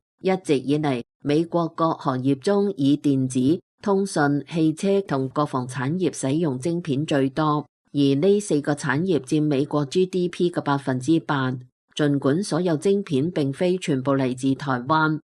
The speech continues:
但仲有其他，比如保健、數據中心、基礎設施以及農業等行業，主要係依賴台灣嘅晶片產品。英特爾資深副總裁 Stuart Pann 話，台積電響晶片代工模式上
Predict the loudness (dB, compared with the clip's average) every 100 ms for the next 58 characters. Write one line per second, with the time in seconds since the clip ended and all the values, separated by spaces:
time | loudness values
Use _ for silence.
0 | _ -2 0 0 0 0 0 0 0 0
1 | -2 -2 -4 _ -2 2 4 2 2 0
2 | 0 2 4 2 0 0 0 2 2 2
3 | 2 0 0 0 -2 0 0 2 -2 0
4 | 0 0 2 2 2 -2 _ 0 0 0
5 | 0 2 2 0 0 -2 -2 -2 0 2
6 | 2 0 _ -2 2 2 2 2 2 0
7 | -2 -2 -2 -2 -2 -4 -2 -4 -2 -2
8 | 0 -2 -2 -2 -2 -4 -2 -2 -2 0
9 | 2 0 -2 -8 _ _ 0 2 0 2
10 | 2 2 2 0 2 0 0 0 2 -2
11 | -2 -2 -2 -2 -4 0 0 0 -2 -2
12 | -2 0 -2 -4 -12 _ -2 0 2 0
13 | 0 2 2 0 -2 -2 -2 -2 -2 -2
14 | -2 0 -2 0 -2 0 -2 -2 -6 -2
15 | -2 -2